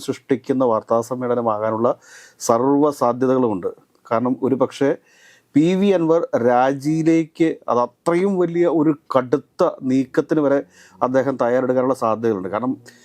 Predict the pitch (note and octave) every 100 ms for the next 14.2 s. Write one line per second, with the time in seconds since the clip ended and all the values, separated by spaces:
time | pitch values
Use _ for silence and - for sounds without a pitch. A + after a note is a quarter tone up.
0 | - - B2 C3+ E3+ F#3 E3 - G#3 F3+
1 | D#3+ D#3 D#3 D#3 D#3 C#3+ B2 C3+ C3+ B2
2 | - C#3+ - A#2+ C3+ D#3 F3 E3+ C3+ B2+
3 | A#2 G#2+ B2 G#2+ - C3 _ G#2+ G#2+ A#2+
4 | - C#3 C3+ D3 - B2+ A#2+ A#2+ A#2+ A#2+
5 | A2+ - - - A2 A2 A2+ B2+ C3+ C3
6 | A#2+ B2+ B2 D#3+ D#3+ A#2+ F#2 F#2 A#2 A#2
7 | B2 - - A2+ A#2 C3 A#2 B2+ B2+ A#2+
8 | _ - - - A#2 A#2 A#2+ A#2+ G#2+ -
9 | C3 D3+ E3 E3+ E3+ E3 C3 C3 A#2+ G2+
10 | G#2 A#2 A#2+ C3 C3 B2+ D#3 C#3+ B2+ D#3
11 | C#3+ C3+ D3 D3 C#3+ B2+ G#2 _ A2+ G#2
12 | A#2 A2+ F#2 F2 - _ - - - -
13 | _ - D#3 A#3 A#3+ A#3 G3 D#3+ C#3+ D#3
14 | F3